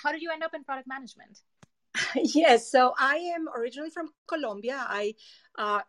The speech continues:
Speaker 2: studied civil engineering in Colombia, and I came to the U S to Stanford University to get a master's in civil engineering, specifically in water resources engineering.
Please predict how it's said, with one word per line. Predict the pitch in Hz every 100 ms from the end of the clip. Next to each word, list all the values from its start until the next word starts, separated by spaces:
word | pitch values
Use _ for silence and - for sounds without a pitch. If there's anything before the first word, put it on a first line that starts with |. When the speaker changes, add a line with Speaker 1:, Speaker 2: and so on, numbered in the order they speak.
| -
Speaker 2:
studied | - - 233 311 -
civil | - 254 247
engineering | 233 220 196 196 196
in | 185
Colombia, | - 185 175 175 196 -
and | 202
I | 180
came | 180 - 208 202 -
to | 202
the | 185
U | 185 180
S | 180 180
to | -
Stanford | 185 - 185 180 190 175
University | 170 165 240 262 240 208
to | 202
get | 190
a | 185
master's | 180 180 - 190 185 -
in | - 185 175 175 - - _
civil | - 330 359
engineering, | 311 233 214 208 196
specifically | - 202 - 226 233 -
in | 202 185
water | 180 185 208
resources | 202 196 190 180 185 180
engineering. | 185 175 160 156 208